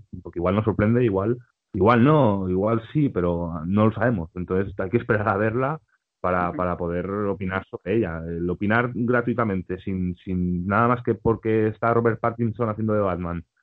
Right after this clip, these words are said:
Speaker 1: porque está, eh, este, ¿cómo es? Joder,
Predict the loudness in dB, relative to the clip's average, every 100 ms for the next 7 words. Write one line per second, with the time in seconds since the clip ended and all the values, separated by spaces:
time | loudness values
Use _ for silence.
0 | _ -6 -4 -4 -2 0 2 2 2 2
1 | -2 -4 _ _ _ -4 0 0 2 2
2 | 2 0 -2 0 0 0 0 0 -2 -2
3 | -4 -8 _ -20 -6 -2 -2 -2 -10 _
4 | -4 -4